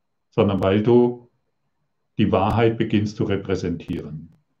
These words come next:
Und die Wahrheit heilt alle. Danke. Viktan.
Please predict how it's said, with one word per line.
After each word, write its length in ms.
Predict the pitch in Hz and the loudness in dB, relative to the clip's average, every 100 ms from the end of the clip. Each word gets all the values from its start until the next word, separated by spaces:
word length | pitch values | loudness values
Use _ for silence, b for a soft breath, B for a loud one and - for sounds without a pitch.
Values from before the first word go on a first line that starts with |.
| _ | _
Und 140 | - | -6
die 100 | 95 | -2
Wahrheit 540 | 90 90 90 101 101 - | 0 0 0 -2 -4 -6
heilt 460 | 85 92 95 95 | -4 -4 -4 -10
alle. 380 | - 78 73 - - _ _ _ _ _ _ _ _ _ _ _ _ _ | -12 -12 -12 -16 -20 _ _ _ _ _ _ _ _ _ _ _ _ _
Danke. 600 | 92 98 101 - 73 - - _ _ _ b b b b b | -4 -4 -4 -4 -6 -8 -20 _ _ _ b b b b b
Viktan. 800 | 98 95 - - 80 73 76 - | -6 -4 -2 -2 -2 -6 -10 -14